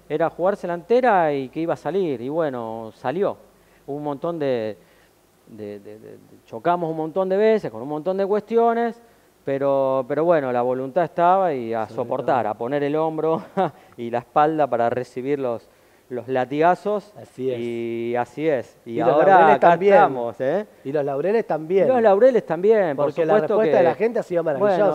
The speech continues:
Speaker 1: y
Speaker 2: también.
Speaker 1: sí, nosotros, eh, eh, eh,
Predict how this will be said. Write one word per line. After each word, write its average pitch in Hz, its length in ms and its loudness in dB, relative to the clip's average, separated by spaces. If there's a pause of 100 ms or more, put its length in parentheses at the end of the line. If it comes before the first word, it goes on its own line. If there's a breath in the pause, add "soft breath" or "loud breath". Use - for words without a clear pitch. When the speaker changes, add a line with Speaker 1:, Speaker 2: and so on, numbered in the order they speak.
Speaker 1:
y 180 80 0
Speaker 2:
también. 185 60 -2
Speaker 1:
sí, 233 320 -4
nosotros, 156 1300 -4
eh, 117 920 -6 (360 soft breath)
eh, 113 280 -10 (380)
eh, 120 540 -20